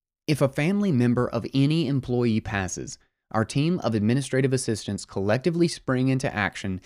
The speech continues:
to help with the travel logistics, if any, for the employee and anyone in their immediate family to attend the funeral. The firm also insists on paying for all travel and lodging expenses for all family attendees.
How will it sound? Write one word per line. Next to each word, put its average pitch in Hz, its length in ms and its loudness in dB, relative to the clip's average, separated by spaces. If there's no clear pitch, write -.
to 110 100 -2
help 110 240 0
with 104 120 -6
the 101 60 -4
travel 131 380 0
logistics, 131 560 0
if 120 120 -6
any, 110 300 0
for 120 120 0
the 110 120 4
employee 123 600 2
and 120 300 0
anyone 139 400 0
in 113 220 2
their 117 160 2
immediate 110 460 0
family 101 380 -2
to 101 160 -4
attend 98 280 -4
the 95 60 -8
funeral. 87 440 -8
The 104 60 -4
firm 113 260 4
also 113 320 4
insists 117 420 0
on 107 120 -2
paying 110 260 -2
for - 180 -4
all 120 180 2
travel 123 400 0
and 120 200 -2
lodging 113 300 2
expenses 107 540 -4
for - 180 -6
all 107 220 0
family 101 400 -6
attendees. 98 640 -4